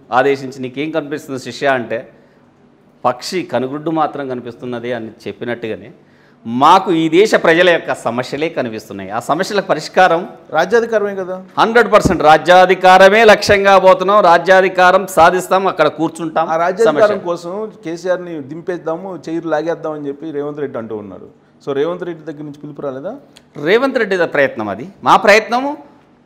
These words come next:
Speaker 2: ఆ, అందరూ
Speaker 1: ఆ
Speaker 2: కలిసి
Speaker 1: సీట్లకు మేము ఎలా పోవాలనేది మా ప్రయత్నం. మేము ఒకళ్ళని గుంజాలటం మా ప్రయత్నం కాదు.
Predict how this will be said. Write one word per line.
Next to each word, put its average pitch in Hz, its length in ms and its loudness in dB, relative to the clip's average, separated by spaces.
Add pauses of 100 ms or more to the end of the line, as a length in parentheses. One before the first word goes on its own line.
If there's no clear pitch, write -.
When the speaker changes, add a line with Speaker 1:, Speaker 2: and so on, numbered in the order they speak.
(240)
Speaker 2:
ఆ, 175 80 -2
అందరూ 139 180 0
Speaker 1:
ఆ 208 120 8
Speaker 2:
కలిసి 240 200 2
Speaker 1:
సీట్లకు 262 240 0
మేము 240 220 -2
ఎలా 226 200 6
పోవాలనేది 208 460 6
మా 185 160 4
ప్రయత్నం. 160 460 0
మేము 208 260 0
ఒకళ్ళని 214 340 2
గుంజాలటం 208 640 2
మా 180 100 6
ప్రయత్నం 160 440 2
కాదు. 107 200 -4